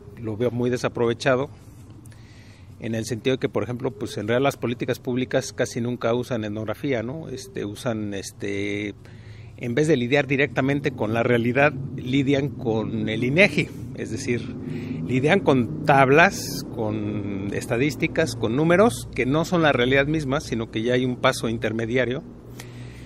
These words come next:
Y generalmente, salvo algún funcionario en, que es la excepción, pues en realidad la mayoría de,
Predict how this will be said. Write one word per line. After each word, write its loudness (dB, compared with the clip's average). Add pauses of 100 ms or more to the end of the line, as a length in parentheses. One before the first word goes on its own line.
(560)
Y 0
generalmente, 2 (500)
salvo 0
algún 2
funcionario 2
en, -10 (120)
que -6
es -10
la 0
excepción, -2
pues -8
en -6
realidad 0 (460)
la -2
mayoría 0
de, -4